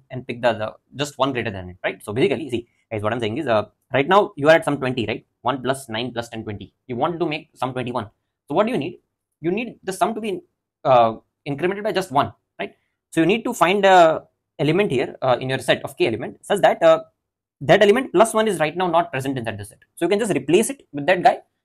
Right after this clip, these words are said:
and now you get the desired sum, right? Just one plus. So I'll just remove this one,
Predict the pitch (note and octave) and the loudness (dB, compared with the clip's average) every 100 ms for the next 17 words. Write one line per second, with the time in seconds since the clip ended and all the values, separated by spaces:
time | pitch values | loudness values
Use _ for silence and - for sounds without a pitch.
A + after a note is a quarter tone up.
0 | _ C3+ D#3+ F3 D#3 D3+ D#3 D3 C#3 - | _ 0 4 4 2 6 6 6 2 -8
1 | _ _ B2+ B2 A2+ - F#2 D#3 - - | _ _ -2 4 4 2 -8 -10 -12 -10
2 | A#2+ A#2+ C3 G2+ - - _ _ _ _ | -4 0 -2 -4 -8 -12 _ _ _ _
3 | A2+ A2+ A#2 - _ _ _ _ _ C3 | -2 -2 -2 -8 _ _ _ _ _ -6
4 | F#3 - - C3+ B2 G3 A3 C4 | -6 -8 -12 -6 -2 -2 -4 -6